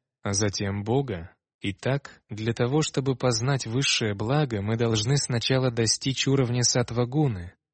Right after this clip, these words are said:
добродетели. Поэтому у нас существуют запреты на недозволенный секс, мясоедение, одурманивающие средства и азартные игры.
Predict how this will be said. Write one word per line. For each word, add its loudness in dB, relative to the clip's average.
добродетели. 0
Поэтому 2
у 2
нас 2
существуют 0
запреты 0
на 0
недозволенный 0
секс, -2
мясоедение, 0
одурманивающие 0
средства 0
и -2
азартные 2
игры. -4